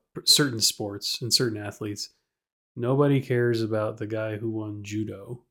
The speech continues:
or our badminton team, right? N-,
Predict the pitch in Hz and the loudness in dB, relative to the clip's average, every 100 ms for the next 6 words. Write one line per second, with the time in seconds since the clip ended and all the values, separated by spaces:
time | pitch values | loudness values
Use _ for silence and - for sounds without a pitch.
0 | _ _ _ _ 107 98 98 98 104 _ | _ _ _ _ -6 -2 -2 -4 -8 _
1 | _ _ - 110 101 98 107 - 127 110 | _ _ -2 0 2 0 -6 -10 -10 0
2 | 110 107 107 104 107 101 - 107 101 107 | 4 4 2 -2 -6 -8 -8 -8 -8 -10
3 | 123 - _ _ _ - - - _ 110 | -12 -18 _ _ _ -20 -20 -20 _ -6
4 | 101 107 - 131 | -6 -6 -4 -2